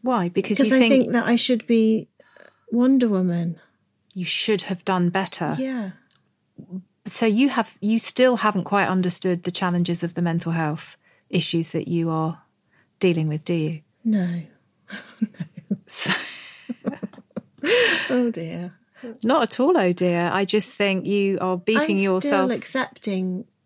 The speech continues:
Speaker 2: what I've got.
Speaker 1: I mean, you've lived it.
Speaker 2: Yeah.
Speaker 1: But you look back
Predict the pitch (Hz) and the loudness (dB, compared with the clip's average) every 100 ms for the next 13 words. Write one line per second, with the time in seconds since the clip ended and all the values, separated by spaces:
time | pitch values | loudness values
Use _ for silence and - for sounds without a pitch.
0 | _ 190 196 - 165 180 180 156 - - | _ -2 0 0 -2 -2 -2 -2 -2 -4
1 | 196 190 170 160 190 269 - 196 233 _ | 0 4 2 4 2 2 0 0 -2 _
2 | _ 233 208 165 _ - _ _ - 214 | _ -20 -20 -20 _ -20 _ _ -2 0
3 | - 202 233 233 180 190 180 190 - - | 0 0 2 2 2 -2 -2 -2 -4 -14